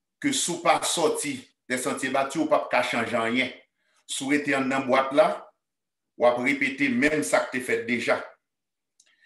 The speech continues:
Et nous croyons tout que pour permettre créativité ou émanciper et produit, eh bien, ou pas qu'à l'en affaire sujet tabou. Et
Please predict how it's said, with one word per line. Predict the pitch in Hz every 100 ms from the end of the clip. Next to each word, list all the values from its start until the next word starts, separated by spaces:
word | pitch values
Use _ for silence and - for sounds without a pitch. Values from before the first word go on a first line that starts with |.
| _ _ _ _ _
Et | 131 131 139 -
nous | 143 156
croyons | 151 147 -
tout | 185 -
que | 147 131 131 147 - _ _
pour | 151 156
permettre | 147 135 135 -
créativité | 156 151 135 151 143 139
ou | 127 123 143
émanciper | 127 123 - 139 - 156 - _ _ _ _ _ _ -
et | 139 127
produit, | 127 139 139 131 139 165 214 208 - _ _ _ _ _ _ _ -
eh | 127
bien, | 139 147 - - _ _
ou | - -
pas | 151 143
qu'à | 131
l'en | 127 123 -
affaire | 123 - - 151 151
sujet | - 127 117 123 120
tabou. | 123 123 175 - _ _ _ _ _ _ _ _ _ _ _ _ _ _ _ -
Et | 117 110